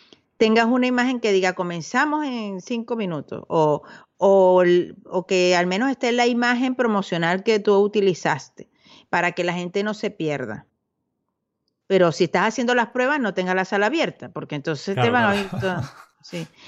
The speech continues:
Speaker 1: Ah, mira, hay una cosita que, que es importante. Si tienes el email de las personas que van a entrar, como en el caso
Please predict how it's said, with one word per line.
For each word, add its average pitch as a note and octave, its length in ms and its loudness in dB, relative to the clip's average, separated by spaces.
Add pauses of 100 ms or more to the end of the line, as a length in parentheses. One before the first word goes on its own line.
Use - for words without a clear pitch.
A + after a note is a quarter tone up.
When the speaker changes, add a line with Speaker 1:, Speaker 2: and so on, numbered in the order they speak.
(160)
Speaker 1:
Ah, G#3+ 140 0
mira, A3+ 220 4
hay G3+ 120 4
una B3+ 180 2
cosita C4 460 -2 (340)
que, F#3 600 -2 (180)
que F#3 140 -2
es F#3 80 0
importante. F#3 800 -2 (460)
Si - 240 0
tienes A3+ 280 4
el D#4 80 4
email C4+ 260 2
de C4+ 100 4
las C4+ 120 2
personas A#3 460 -2
que E3 140 -4
van D#3 180 0
a F#3+ 80 0
entrar, G#3+ 340 -2
como D3 240 -6
en D3 80 -6
el C#3+ 60 -12
caso D#3 380 -8